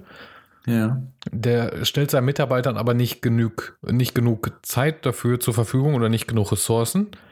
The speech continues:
Speaker 2: das ordentlich
Speaker 1: Mhm.
Speaker 2: hinzukriegen.
Speaker 1: Ja.
Speaker 2: Jetzt stellen wir uns das mal vor, wenn das so einer ganzen Kette, also jetzt nehmen wir mal einfach Deutschland, Europa oder de-, in deren Einzugsgebiet
Speaker 1: Mhm.
Speaker 2: passiert das. Und da ist so ein Qualitätsabfall, will ich das mal sagen.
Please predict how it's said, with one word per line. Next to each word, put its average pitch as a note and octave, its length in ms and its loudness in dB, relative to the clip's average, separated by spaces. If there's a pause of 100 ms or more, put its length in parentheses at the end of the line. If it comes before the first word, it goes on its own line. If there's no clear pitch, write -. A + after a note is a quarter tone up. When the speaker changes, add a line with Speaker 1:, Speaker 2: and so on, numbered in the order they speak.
(240)
Speaker 2:
das G2+ 140 -2
ordentlich A2+ 300 4
Speaker 1:
Mhm. C#3+ 40 6
Speaker 2:
hinzukriegen. G#2 500 2 (1200)
Speaker 1:
Ja. A#2 540 -2 (200)
Speaker 2:
Jetzt B2+ 340 2 (180)
stellen D3 240 0
wir D3+ 60 2
uns C#3+ 100 0
das C#3 120 0
mal C3 120 2
vor, D3 220 0
wenn C3+ 100 0
das C3 140 0
so C3+ 60 0
einer B2+ 120 2
ganzen A#2+ 280 0
Kette, D3 360 0
also G#2+ 400 0
jetzt G2+ 420 0
nehmen A#2 160 4
wir B2 40 2
mal G#2+ 100 2
einfach A2 180 0
Deutschland, B2 420 0
Europa A2+ 340 0
oder G#2+ 260 2
de-, G#2+ 160 0
in A#2 320 0
deren A#2 260 2
Einzugsgebiet C3 960 0 (540)
Speaker 1:
Mhm. G#2+ 200 2 (460)
Speaker 2:
passiert A#2 320 0
das. F3 260 -2 (1160)
Und A#2+ 160 2
da A2+ 80 6
ist A2+ 200 2
so - 160 2
ein C3+ 140 0
Qualitätsabfall, A#2 800 0
will G#2+ 100 2
ich G2+ 80 -4
das G2+ 160 -2
mal A2 120 2
sagen. A#2+ 300 2